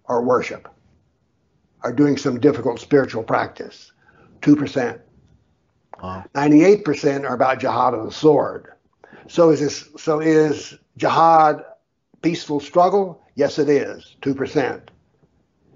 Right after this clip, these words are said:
Speaker 1: Is it killing Kafirs? Yes, it is. Ninety-eight percent. Do you see how these, this way of speaking is very different?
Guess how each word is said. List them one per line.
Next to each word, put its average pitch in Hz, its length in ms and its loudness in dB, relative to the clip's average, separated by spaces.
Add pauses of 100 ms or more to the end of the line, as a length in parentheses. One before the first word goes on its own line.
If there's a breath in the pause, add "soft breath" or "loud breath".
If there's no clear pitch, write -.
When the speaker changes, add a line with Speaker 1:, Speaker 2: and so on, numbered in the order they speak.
(140)
Speaker 1:
Is 139 120 -4
it 147 140 -6
killing 156 320 4
Kafirs? 151 480 0
Yes, 147 240 -2
it 143 100 2
is. 120 240 -2
Ninety-eight 127 520 -6
percent. - 520 -10 (840 loud breath)
Do 160 80 0
you - 20 4
see 208 180 2
how 185 160 2
these, 175 560 0
this 156 220 -6
way 165 120 4
of 131 120 -2
speaking 147 400 0
is 120 140 -6
very 156 260 2
different? 131 480 -4